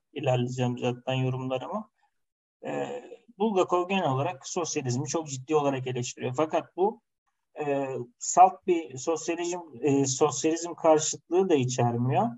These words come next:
E, geçmişe yönelik eleştirileri de var. Çarlık Rusyası dönemine yönelik eleştirileri de var. Bunu yeri geliyor Şarik'in elinden, yeri geliyor, e, Profesör Filip Filipovich'in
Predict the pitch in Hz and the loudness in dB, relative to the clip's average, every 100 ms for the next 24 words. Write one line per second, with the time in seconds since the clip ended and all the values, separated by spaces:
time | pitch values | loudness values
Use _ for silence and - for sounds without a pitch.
0 | _ _ _ _ _ - 131 127 127 127 | _ _ _ _ _ -4 2 6 8 6
1 | 127 147 - 190 196 196 190 185 - - | 4 0 2 6 6 6 4 0 -2 -12
2 | - 147 151 - 160 165 175 180 175 131 | -2 0 2 2 0 0 2 4 6 6
3 | 131 127 147 131 139 - 131 147 139 143 | 4 4 4 4 2 -4 -4 -2 -4 -2
4 | 143 143 147 170 175 156 139 127 123 123 | -2 0 -2 -2 -2 -4 -2 0 2 0
5 | - 120 120 123 117 113 117 - - - | -4 -2 0 2 0 -2 -2 -6 -20 -4
6 | 147 151 151 - - 131 151 156 156 160 | 2 2 0 -6 -2 0 2 0 2 2
7 | 156 156 151 160 156 147 143 143 143 143 | 2 0 0 -2 -2 -2 2 2 2 0
8 | 135 143 151 151 151 139 - 135 131 127 | 0 0 -2 0 -2 -2 -4 0 2 0
9 | 123 123 - _ _ 143 139 143 131 143 | -2 -6 -16 _ _ 2 2 2 2 0
10 | 135 143 131 - 139 135 147 139 151 | -2 -8 -8 -4 -4 2 0 0 -2